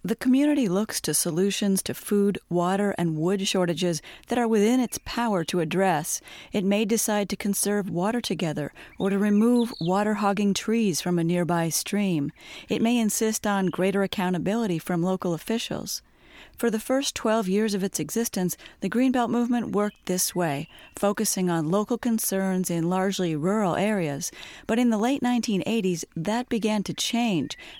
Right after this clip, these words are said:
when Wangari Maathai started connecting more dots,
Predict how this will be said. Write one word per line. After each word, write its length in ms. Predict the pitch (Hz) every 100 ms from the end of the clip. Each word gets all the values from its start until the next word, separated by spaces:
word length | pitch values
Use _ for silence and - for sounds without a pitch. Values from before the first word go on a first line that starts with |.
| -
when 200 | 185 185
Wangari 480 | 175 160 165 185 180
Maathai 500 | 165 - 196 190 175 - -
started 400 | - 208 208 180
connecting 640 | 220 214 214 214 214 202
more 380 | - 180 208 254
dots, 540 | 190 123 101 - -